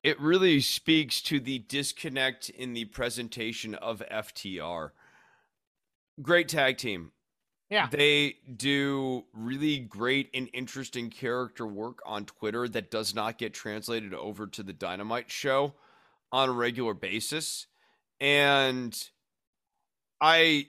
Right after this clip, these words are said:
Speaker 1: think a lot of the things that they're doing on Dynamite right now are actually undermining them. And as I watch Twitter and these sort of Twitter style promos and that's the thing, I, I, I'm,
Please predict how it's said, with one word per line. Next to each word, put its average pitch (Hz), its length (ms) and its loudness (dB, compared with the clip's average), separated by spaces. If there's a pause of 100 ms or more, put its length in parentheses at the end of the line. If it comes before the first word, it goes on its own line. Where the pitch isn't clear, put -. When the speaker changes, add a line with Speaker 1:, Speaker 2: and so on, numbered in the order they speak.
(140)
Speaker 1:
think 185 220 2
a 170 60 2
lot 143 340 6
of 135 260 4
the 135 140 2
things 147 360 -2
that 120 120 -8
they're 123 140 0
doing 135 400 -4
on 123 180 0
Dynamite 120 560 2
right 120 260 -2
now 120 280 2
are 120 100 4
actually 123 380 -2
undermining 98 640 -2
them. 78 180 -10
And 87 100 -10
as 98 160 -6
I 113 60 -2
watch 117 600 0 (160)
Twitter 127 520 2 (920)
and 143 220 0
these 123 180 0
sort 127 140 0
of 110 60 -10
Twitter 131 300 -2
style 110 300 0
promos 113 460 -2
and 98 100 -10
that's 107 160 -8
the 104 120 -8
thing, 101 300 -6
I, 123 120 2
I, 135 260 4
I'm, 143 240 -6